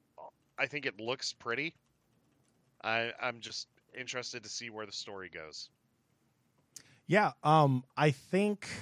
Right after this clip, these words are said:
Speaker 2: oh, what was I gonna say? Oh, yes, uh, Arcane. Arcane with League of Legends has actually restored some faith. Uh, that was absolutely fantastic. I, I, we've said it once, we'll say it again.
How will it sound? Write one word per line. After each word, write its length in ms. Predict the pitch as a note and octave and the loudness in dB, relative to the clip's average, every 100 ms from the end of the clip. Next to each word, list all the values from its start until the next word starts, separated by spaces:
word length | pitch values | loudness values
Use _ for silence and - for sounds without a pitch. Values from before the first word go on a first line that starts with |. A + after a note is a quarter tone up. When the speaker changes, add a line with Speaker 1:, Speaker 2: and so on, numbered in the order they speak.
| - _ _ _ _ _ _ _ _ _ _ - | -14 _ _ _ _ _ _ _ _ _ _ -2
Speaker 2:
oh, 80 | |
what 80 | F#3 | 0
was 120 | G3 | 2
I 40 | F#3 | 2
gonna 120 | E3 | 0
say? 340 | - E3 G#2 - _ _ _ _ _ _ | 2 0 0 -6 _ _ _ _ _ _
Oh, 240 | A3+ G#3 - _ _ | 12 12 12 _ _
yes, 420 | F3+ G3 A#2 - - _ _ D#3+ | 4 6 6 -2 -8 _ _ 4
uh, 160 | D#3 - | 4 6
Arcane. 540 | F#3 D#3+ F3+ F3 F#2 F#2+ _ _ _ - | 4 4 4 2 2 -8 _ _ _ 2
Arcane 400 | E3 C#3 F3+ G#3+ | 2 4 4 6
with 160 | G3 F#3+ | 4 4
League 160 | F3+ | 4
of 60 | F3 | 6
Legends 380 | D#3 C#3+ D#3 C3 | 6 6 4 6
has 200 | D3 C#3 | 4 6
actually 360 | C#3 C#3 E3+ | 4 4 2
restored 500 | C#3 C#3 - D3+ D3 | 2 2 4 6 6
some 260 | - C#3+ C3+ | 4 4 4
faith. 420 | C3 G#2 - - _ - _ _ - | 2 -4 -4 -16 _ -20 _ _ 4
Uh, 180 | C#3 B2+ | 6 8
that 220 | D3 F3+ | 10 10
was 140 | D#3+ | 8
absolutely 460 | D3 D#3 D3 F3 C3+ | 4 4 4 2 2
fantastic. 640 | C#3 B2+ - D#3+ E3 E3+ C3+ | 2 2 4 6 6 2 4
I, 220 | C3 C3 | 4 4
I, 60 | B2+ | 2
we've 200 | B2+ B2 | 0 4
said 160 | - D#3 | 4 4
it 100 | C3+ | 6
once, 220 | D#3 D3 | 4 2
we'll 80 | B2+ | 0
say 200 | - C3+ | 2 2
it 80 | |
again. 300 | A#2+ C3 C3+ | 4 4 4